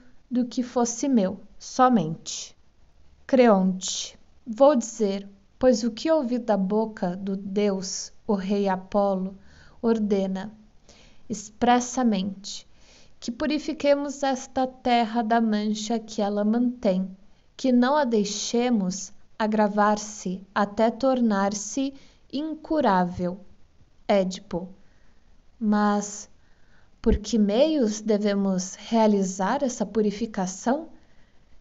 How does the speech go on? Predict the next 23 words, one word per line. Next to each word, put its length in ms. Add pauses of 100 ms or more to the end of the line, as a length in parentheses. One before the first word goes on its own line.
De 280
que 200
mancha 600
se 240
trata?" 680 (840)
Creonte, 800 (540)
"Urge 420
expulsar 920
o 80
culpado 920 (480)
ou 260
punir 560
com 240
a 80
morte 840 (120)
o 100
assassino, 960 (560)
pois 220
o 80
sangue 760 (200)
maculou 880
a 80
cidade." 880